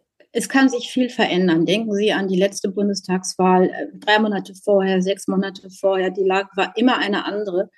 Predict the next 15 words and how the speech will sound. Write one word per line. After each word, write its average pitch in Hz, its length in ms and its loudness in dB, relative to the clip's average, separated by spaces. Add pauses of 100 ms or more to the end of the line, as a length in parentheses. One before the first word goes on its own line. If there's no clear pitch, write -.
(420)
Also 190 200 -2
Vorhersagen, 208 960 0
ähm, 180 340 -4 (140)
wie 196 80 2
es 185 100 2
so 185 60 -8
schön 190 260 0
heißt, 208 300 0
Vorhersagen 196 560 2
über 196 140 0
die 180 160 -4
Zukunft 220 500 -12
sind, 185 280 -6 (520)
sind 190 220 -4
schwierig. 220 500 0